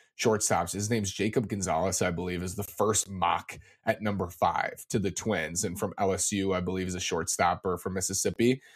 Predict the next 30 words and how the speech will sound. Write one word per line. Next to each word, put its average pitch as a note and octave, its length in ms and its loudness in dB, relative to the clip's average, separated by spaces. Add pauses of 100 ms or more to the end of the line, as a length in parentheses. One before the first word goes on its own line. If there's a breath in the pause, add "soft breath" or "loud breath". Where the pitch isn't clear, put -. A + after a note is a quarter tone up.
(460 loud breath)
And A2+ 180 2
he's A2+ 320 2
high G2+ 220 2
contact, G2 580 0
has G#2 240 4
some G#2 140 0
pop, F2+ 400 0 (100)
left-handed G2 500 0
hitter. F#2+ 400 0 (460 soft breath)
They're, B2+ 220 2
they're B2+ 220 2
tight. A2 400 0
They're B2 120 2
gonna B2+ 160 0
love A2 400 2 (380)
having A2 260 2
the G2 80 -8
fifth - 280 0
pick, F#2 280 -2
and F2 80 -8
we're A2 120 2
gonna A2+ 160 2
love G2 180 2
it F2+ 120 0
too. G2+ 220 2 (220 loud breath)
Does D3+ 140 4
it G#3 100 2
change C3+ 480 0
anything D3 420 -2
this A2+ 180 0